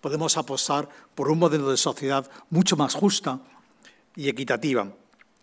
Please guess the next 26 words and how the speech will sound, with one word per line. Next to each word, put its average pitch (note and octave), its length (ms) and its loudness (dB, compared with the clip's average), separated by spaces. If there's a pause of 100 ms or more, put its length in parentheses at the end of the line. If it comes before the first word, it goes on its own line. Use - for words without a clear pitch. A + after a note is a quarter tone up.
(420)
La G3 100 10
posición G3+ 420 6
de A#3+ 60 10
la G#3+ 80 10
Iglesia G#3 340 6
es - 120 4
clara. D#3+ 400 4 (800)
Eh, E3+ 80 -4
la D#3+ 100 0
posición D#3+ 300 0
de F3+ 80 6
la D#3 60 6
Iglesia D#3+ 260 2
es C#3 80 -4
clara. D3 280 -2 (200)
No A#3 240 8
podemos G3 400 10
permanecer D#3+ 800 2 (160)
ante D#3 360 0
esta F3 240 2
realidad, C3+ 680 -2 (540)
al E3 160 4
margen F3 400 4
de D#3 80 4
esta C#3+ 240 0
realidad. C3 500 -4